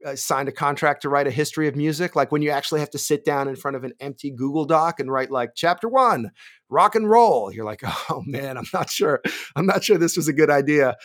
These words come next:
But the thing I had to rely on was a sense of, like, which quotes are, like, fun, which details are memorable. What's the thing, you're reading, like, an account of a concert that happened thirty years ago, like,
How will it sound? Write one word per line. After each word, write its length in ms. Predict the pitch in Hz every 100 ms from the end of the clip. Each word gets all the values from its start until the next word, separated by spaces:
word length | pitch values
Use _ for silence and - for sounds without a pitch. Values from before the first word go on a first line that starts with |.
| - - 151 -
But 400 | 240 185 185 -
the 440 | 208 202 185 185 160
thing 320 | - 233 226
I 100 | 190
had 280 | 156 170 165
to 120 | 156
rely 520 | 143 135 143 156 165
on 360 | 147 135 127 131 123
was 420 | 131 151 147 143 -
a 60 | 156
sense 520 | - - 170 170 -
of, 200 | - 151
like, 200 | 147 143
which 420 | 139 170 190 - -
quotes 680 | - 190 170 151 - - - _ _ -
are, 100 | 143
like, 220 | 139 131
fun, 520 | - 143 127 95 90 98 -
which 260 | 170 -
details 720 | - 175 - 165 139 120 123
are 140 | - 135
memorable. 600 | 131 135 135 120 113 110
What's 220 | 156 170
the 100 | 170
thing, 580 | 143 - 180 175 165 156 - -
you're 140 | 151
reading, 240 | 160 180 170
like, 160 | 151
an 60 | 147
account 460 | 139 - 160 160 156
of 100 | 135
a 60 |
concert 500 | 123 160 151 - 147
that 100 | 139
happened 460 | 127 147 143 135 120
thirty 220 | 151 143
years 240 | 143 151
ago, 180 | 135 143
like, 240 | 131 123